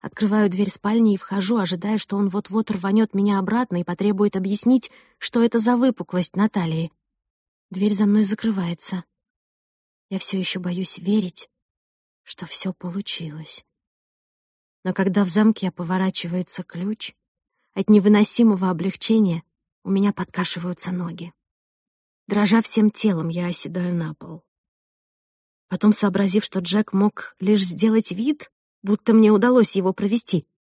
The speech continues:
вскакиваю и прячу таблетки под матрас. Сажусь на кровать, пытаясь осмыслить тот факт, что за последние пятнадцать минут добилась большего, чем за пятнадцать месяцев. Правда, только благодаря Милли,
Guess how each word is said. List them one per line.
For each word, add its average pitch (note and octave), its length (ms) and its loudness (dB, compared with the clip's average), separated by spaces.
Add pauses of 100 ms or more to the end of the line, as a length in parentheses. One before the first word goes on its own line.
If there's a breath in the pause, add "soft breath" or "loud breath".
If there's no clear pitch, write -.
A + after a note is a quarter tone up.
(380)
вскакиваю F3+ 760 0 (200)
и A3+ 100 4
прячу C4 340 4
таблетки A#3+ 440 4
под A3+ 160 2
матрас. A#3 480 2 (500)
Сажусь A3 400 4
на A#3 100 2
кровать, A3+ 400 2
пытаясь A3+ 380 0
осмыслить A3 500 2
тот G#3+ 200 0
факт, - 320 -10
что - 160 0
за F#3+ 120 2
последние G#3+ 520 4
пятнадцать A3+ 600 2
минут A#3 380 4 (360)
добилась A3 560 6
большего, F#3 640 2 (300)
чем G#3 220 6
за F3+ 160 2
пятнадцать G3 720 0
месяцев. F#3 720 0 (960)
Правда, F3+ 600 -6 (400)
только G3+ 380 2
благодаря D#3+ 640 0
Милли, D#3 520 0